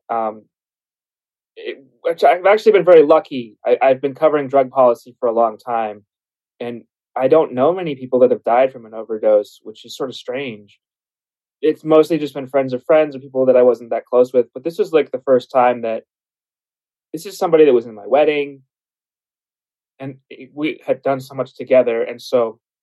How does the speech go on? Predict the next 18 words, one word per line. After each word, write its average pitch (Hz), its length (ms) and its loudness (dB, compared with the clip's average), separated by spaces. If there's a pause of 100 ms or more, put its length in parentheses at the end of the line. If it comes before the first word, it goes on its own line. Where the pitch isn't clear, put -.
I - 20 -10
went 143 220 -4
and 139 100 -16
helped 127 220 -8
his 117 160 -12
mother 120 500 0 (720)
clean 143 220 -4
up 135 160 2
his 127 140 -10
house, 113 720 -2
uh, 110 220 -2
basically. 104 800 -10 (1000)
And 139 140 -8
we, 151 320 -4 (400)
she - 180 -10
was 202 140 -6
very 202 280 6
well, 165 380 8